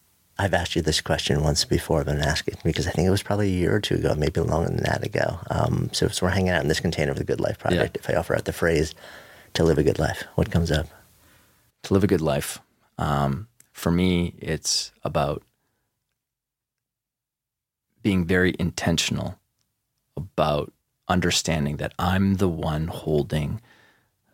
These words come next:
Speaker 2: the, the paintbrush, and I'm gonna design it and make it look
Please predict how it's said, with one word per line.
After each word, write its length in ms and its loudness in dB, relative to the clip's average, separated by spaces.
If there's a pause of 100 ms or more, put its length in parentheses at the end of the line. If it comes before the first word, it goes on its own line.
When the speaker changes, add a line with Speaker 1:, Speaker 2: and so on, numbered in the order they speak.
(120)
Speaker 2:
the, 520 0 (960)
the 80 -4
paintbrush, 600 -2 (640)
and 180 2
I'm 160 2
gonna 160 0
design 440 -4
it 160 -8
and 120 -2
make 180 -4
it 160 -4
look 280 -8